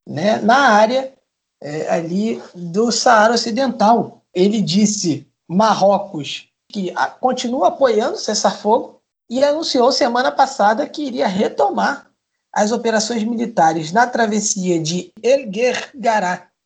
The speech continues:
que é uma zona tampão entre o ter-, o território reivindicado pelo Estado de Marrocos e a autodeclarada República Democrática Árabe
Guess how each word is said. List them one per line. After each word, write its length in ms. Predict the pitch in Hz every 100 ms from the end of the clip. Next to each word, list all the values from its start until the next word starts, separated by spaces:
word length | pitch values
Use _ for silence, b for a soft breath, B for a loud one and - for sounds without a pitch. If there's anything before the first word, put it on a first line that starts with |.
| _ _
que 80 | -
é 40 |
uma 240 | 156 202 202
zona 440 | 147 180 190 185
tampão 640 | 170 - 339 240 240 277 277
entre 200 | 254 233
o 20 |
ter-, 340 | 233 220 220
o 240 | 196 190 180
território 520 | 214 196 214 180 180
reivindicado 720 | 185 175 165 175 165 139 131 _ _ _ _
pelo 340 | 254 277 381 392
Estado 400 | - 190 175 170
de 120 | 196
Marrocos 640 | 262 202 220 247 330 - -
e 320 | 311 403 440 - _
a 120 | 339 285
autodeclarada 1000 | 240 - 294 - 247 208 170 196 220 - _ _ _
República 580 | 214 233 190 214 247 220
Democrática 680 | 226 208 - 190 196 - 190
Árabe 540 | 175 196 190 202 202